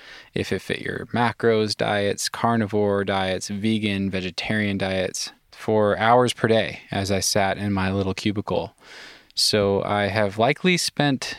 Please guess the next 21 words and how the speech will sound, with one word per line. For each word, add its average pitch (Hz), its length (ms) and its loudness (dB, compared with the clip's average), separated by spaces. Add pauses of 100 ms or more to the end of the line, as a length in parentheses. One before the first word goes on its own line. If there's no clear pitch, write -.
(140)
hundreds 104 500 0
of 90 80 -4
hours - 500 -4 (140)
exploring 92 560 -2
this 90 160 -2
topic. - 640 -6 (220)
And 95 480 -2
if - 180 -4
I've 98 240 0
learned 98 220 -2
anything, 101 600 -2 (640)
it 107 220 -2
is 98 160 -2
that 98 340 -2 (220)
it 107 200 -2
is 107 160 0
incredibly 131 640 2
unclear 113 720 0 (160)
what 101 300 0
is 98 160 -2
best - 580 -4